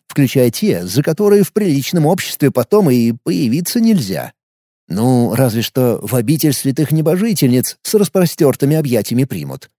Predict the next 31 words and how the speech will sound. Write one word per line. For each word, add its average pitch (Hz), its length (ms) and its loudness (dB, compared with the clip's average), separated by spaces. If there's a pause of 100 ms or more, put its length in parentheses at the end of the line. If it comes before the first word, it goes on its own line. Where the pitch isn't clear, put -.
(340)
А 120 160 0
всему 226 320 0
виной 220 500 2
волк. 170 720 2 (320)
Не 226 240 4
тот, 113 260 0
который 135 340 2
за 127 120 2
бочок 160 340 0
кусает, 82 440 -4
если 123 460 0
на 147 180 0
краю 175 340 2
спать, - 380 -10 (240)
а 131 180 2
ее 202 200 4
парень 120 640 2
и 120 140 -2
мой 214 220 2
отличный 196 380 0
друг, 117 360 2
получивший 127 600 0
от 113 60 -2
системы 226 460 0
способность 196 640 0
трансформации 180 840 0
в 127 140 0
оборотня 123 440 2
с 143 60 -4
чудовищной 139 720 0
регенерацией. 113 960 -4